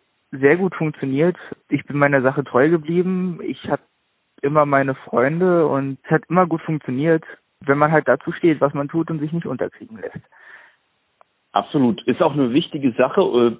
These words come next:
Speaker 2: dass man also auch die Dinge findet, die einen Spaß machen. Und es gibt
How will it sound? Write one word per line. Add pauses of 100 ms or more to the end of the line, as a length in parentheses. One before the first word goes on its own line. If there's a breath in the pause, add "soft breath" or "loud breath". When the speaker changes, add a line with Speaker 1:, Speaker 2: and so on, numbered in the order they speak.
Speaker 2:
dass
man
also
auch
die
Dinge
findet,
die
einen
Spaß
machen.
Und (360 loud breath)
es
gibt